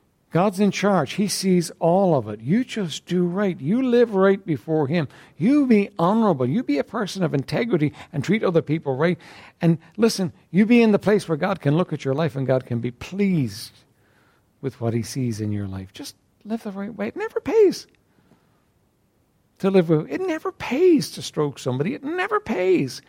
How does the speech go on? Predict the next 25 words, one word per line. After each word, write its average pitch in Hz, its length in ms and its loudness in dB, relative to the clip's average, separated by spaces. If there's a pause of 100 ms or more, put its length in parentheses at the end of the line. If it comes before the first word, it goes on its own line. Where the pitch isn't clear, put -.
(440)
uh, 196 260 -2
to, 180 240 -4 (180)
uh, 160 400 -4 (540)
abuse 147 500 2
or 143 80 2
take 147 220 -2
advantage 139 400 -2
of 123 80 -8
somebody. 175 280 -6
It - 80 -14
never 311 320 -4
pays. 208 360 -2
Don't - 240 -10
do 427 180 -4
it. - 60 -10 (2250)
You 277 140 0
live 277 180 4
righteous 202 520 0
and 160 100 -2
holy 233 480 2
before, 160 500 0 (340)
uh, 143 260 0
a 151 80 0
holy 160 380 2
God. 151 220 -2